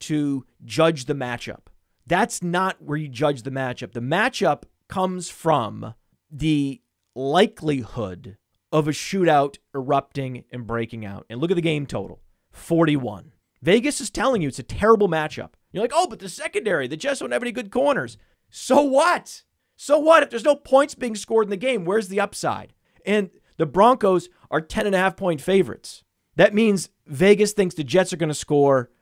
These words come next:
sixteen points, and they're not gonna put up a fight against Denver.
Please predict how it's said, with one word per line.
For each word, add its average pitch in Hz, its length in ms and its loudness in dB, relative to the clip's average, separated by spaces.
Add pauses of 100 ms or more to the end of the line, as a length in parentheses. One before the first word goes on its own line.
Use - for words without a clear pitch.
(160)
sixteen 196 760 -2
points, - 680 -4 (300)
and 156 120 0
they're 170 80 2
not 180 220 2
gonna 196 160 -2
put 175 180 2
up 180 100 0
a 190 60 -8
fight 196 380 0
against 139 360 -6
Denver. 156 400 -4